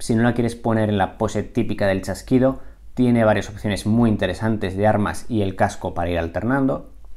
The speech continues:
La base también es sencilla, pero queda muy, muy bien y te completa el set. Puntos negativos. El accesorio de la edición especial, pues la verdad es que se lo pueden guardar. Lo de las pilas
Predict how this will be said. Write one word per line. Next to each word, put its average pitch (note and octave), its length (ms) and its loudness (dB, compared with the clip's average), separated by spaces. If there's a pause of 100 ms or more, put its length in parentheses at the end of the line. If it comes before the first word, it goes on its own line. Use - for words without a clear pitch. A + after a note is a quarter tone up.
(500)
La A2 140 4
base A#2 180 4
también A#2 480 0
es C3 180 2
sencilla, A#2+ 680 2 (320)
pero G#2+ 220 4
queda A2 220 2
muy, C3+ 400 4
muy A2 200 4
bien A2 260 2
y A2 140 -4
te G2+ 160 -4
completa G2 680 2
el E2+ 180 -4
set. - 340 -10 (680)
Puntos D3 480 6
negativos. A#2+ 720 2 (440)
El B2 140 4
accesorio A#2+ 460 2
de A2+ 80 4
la G2+ 120 4
edición G2+ 220 0
especial, A2 580 2
pues - 420 -2
la G#2+ 120 2
verdad F#2+ 140 4
es G2 60 -2
que G#2 80 -4
se G2+ 100 -6
lo F2 100 -2
pueden F2+ 240 0
guardar. C#2 380 -6 (680)
Lo B2 220 4
de A#2 80 6
las A#2 160 4
pilas - 560 4